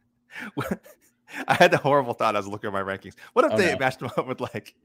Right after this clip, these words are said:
Speaker 1: like Edmund Shabazian? That would be the most sadistic matchmaking in M M A history, right? <laughs> That's, that'd be like, that'd be like, we know Edmund. We know, if that happened, it's like, we know Edmund made someone angry. Like, Edmund.
Speaker 2: Yeah.
Speaker 1: <laughs> Okay.
Speaker 2: To go
Speaker 1: That
Speaker 2: from
Speaker 1: won't happen.
Speaker 2: the, to go from the lowest ranked middleweight to,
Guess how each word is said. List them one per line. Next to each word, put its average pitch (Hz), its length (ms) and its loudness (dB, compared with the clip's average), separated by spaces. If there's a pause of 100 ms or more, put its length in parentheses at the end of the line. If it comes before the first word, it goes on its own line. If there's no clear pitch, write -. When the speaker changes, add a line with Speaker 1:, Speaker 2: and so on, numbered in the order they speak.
(300)
Speaker 1:
like 110 180 0
Edmund 123 300 0
Shabazian? 98 560 -4
That 202 100 8
would 269 80 6
be 208 80 0
the 165 80 0
most 139 220 0
sadistic 113 420 -6
matchmaking 98 500 -6
in 92 140 -8
M 95 100 -6
M 90 60 -10
A 85 60 -8
history, 71 300 -10
right? 82 240 -10
<laughs> 107 60 -18
That's, - 300 -2 (1300)
that'd 208 120 6 (100)
be 160 60 2
like, - 120 -4 (380)
that'd 220 160 10
be 240 40 10
like, 196 220 6
we 147 120 6
know 147 160 10
Edmund. 135 480 4
We 139 160 2
know, 147 100 2
if 131 120 0
that 220 120 8
happened, 143 300 4
it's 131 100 -4
like, 120 160 -2
we 135 80 0
know 139 140 4
Edmund 117 340 -2
made 104 160 -4
someone 98 240 -8
angry. 85 380 -18 (340)
Like, 95 140 -8
Edmund. 113 300 -4
Speaker 2:
Yeah. 85 240 0
Speaker 1:
<laughs> - 40 -20 (580)
Okay. - 140 -8 (160)
Speaker 2:
To 180 80 2
go 175 240 8
Speaker 1:
That 214 80 2
Speaker 2:
from 180 240 8
Speaker 1:
won't 170 100 0
happen. - 160 -8
Speaker 2:
the, - 600 -4
to 175 80 4
go 156 260 8
from 175 180 2
the 170 100 8
lowest 139 500 4
ranked 131 240 0
middleweight 131 680 2
to, 120 420 0